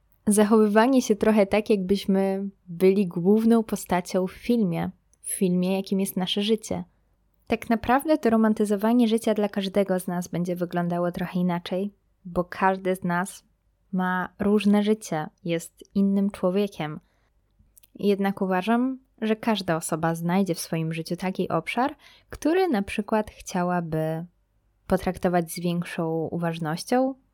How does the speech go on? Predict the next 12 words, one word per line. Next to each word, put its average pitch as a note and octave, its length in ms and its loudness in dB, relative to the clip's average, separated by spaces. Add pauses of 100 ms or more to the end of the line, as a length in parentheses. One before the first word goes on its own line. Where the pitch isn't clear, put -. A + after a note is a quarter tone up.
może E3+ 280 0
zwolnić, F#3 600 2
może E3+ 200 -2
zauważyć E3 560 -4 (240)
pewne E3+ 320 0
rzeczy, F3 460 -2 (640)
zacząć F#3+ 480 -2
myśleć F#3 420 2
bardziej F3+ 420 0
w - 80 -8
pozytywny E3+ 640 -2
sposób, - 720 -6